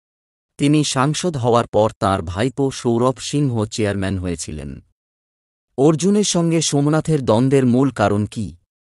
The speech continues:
শিল্পাঞ্চলের রাজনীতি সম্পর্কে ওয়াকিবহালদের বক্তব্য, মিলের শ্রমিকদের ঠিকাদারি নিয়েই গণ্ডগোলের সূত্রপাত।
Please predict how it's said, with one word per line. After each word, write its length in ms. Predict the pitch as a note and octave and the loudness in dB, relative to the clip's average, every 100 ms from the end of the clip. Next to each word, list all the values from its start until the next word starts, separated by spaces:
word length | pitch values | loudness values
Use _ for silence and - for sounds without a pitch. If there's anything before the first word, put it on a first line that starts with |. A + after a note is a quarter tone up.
| _ _ _ _ _ _ | _ _ _ _ _ _
শিল্পাঞ্চলের 840 | - F3 F3+ G#3 G#3 G3 F#3+ E3+ | -4 -2 0 0 0 -2 -2 0
রাজনীতি 480 | A#2 B2 C3+ D3+ E3 | 0 0 0 -2 -2
সম্পর্কে 600 | C#3+ C3 A#2 C3+ A#2+ C3 G#2+ | -2 -2 -2 -2 -2 0 0
ওয়াকিবহালদের 760 | F#2+ A#2 D3+ B2+ B2 C3 A2+ F#2+ | 0 -2 -2 -2 -2 -2 -2 -2
বক্তব্য, 460 | G2 - C3+ F#2 F2 C#2+ _ _ | -4 -4 -6 -4 -6 -8 _ _
মিলের 300 | A2 A#2+ C3+ | -2 0 0
শ্রমিকদের 580 | B2+ - B2+ C#3+ A#2 C3+ - | 0 -4 -2 -2 0 -2 -2
ঠিকাদারি 520 | C#3+ C3 B2 B2 A#2 | -8 -4 -2 -2 -2
নিয়েই 300 | A2 B2+ B2 | 0 0 -2
গণ্ডগোলের 580 | G#2+ G2+ G#2+ G#2+ G2 F#2+ | -2 -2 -2 -2 -2 -4
সূত্রপাত। 540 | - A#2 - - C2 | -6 -10 -10 -10 -10